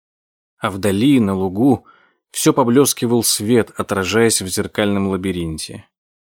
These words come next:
Там мелькали тени, словно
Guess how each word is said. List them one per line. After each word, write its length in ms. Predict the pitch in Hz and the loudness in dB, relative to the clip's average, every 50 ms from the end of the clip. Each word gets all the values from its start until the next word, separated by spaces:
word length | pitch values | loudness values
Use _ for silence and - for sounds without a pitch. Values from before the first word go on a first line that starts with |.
| _ _ | _ _
Там 160 | - 95 90 | -4 -4 -2
мелькали 480 | 90 90 87 87 - - 92 87 85 82 | -2 -4 -6 -6 -8 -8 -6 -6 -6 -8
тени, 640 | - - - 101 101 101 95 87 85 82 78 - _ _ _ _ _ _ _ _ _ _ _ _ | -8 -8 -4 0 0 0 0 -2 -4 -8 -10 -14 _ _ _ _ _ _ _ _ _ _ _ _
словно 480 | - - 135 135 127 131 127 120 120 | -4 0 2 4 4 4 4 4 2